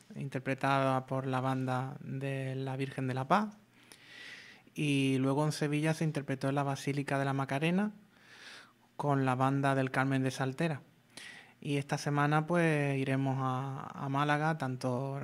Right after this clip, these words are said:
eh, Paco Ruiz, que, que el, el otro compositor,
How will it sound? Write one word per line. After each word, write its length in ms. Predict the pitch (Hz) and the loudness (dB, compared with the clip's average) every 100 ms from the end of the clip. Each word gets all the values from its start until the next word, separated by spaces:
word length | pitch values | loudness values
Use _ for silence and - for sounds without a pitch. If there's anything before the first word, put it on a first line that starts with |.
| - - | -10 -12
eh, 320 | 170 143 135 135 - | -10 -8 -6 -8 -6
Paco 240 | 135 143 | -4 -2
Ruiz, 320 | 135 151 151 - - | 2 2 2 -2 -14
que, 520 | - 135 127 123 - - - - - - | -8 -4 -4 -4 -8 -12 -16 -16 -12 -4
que 200 | 135 127 | 0 0
el, 260 | 127 127 139 | -2 -4 -4
el 140 | 131 | -4
otro 180 | 131 135 | -2 -2
compositor, 640 | 131 127 131 135 147 143 | -2 -4 -2 -2 0 -2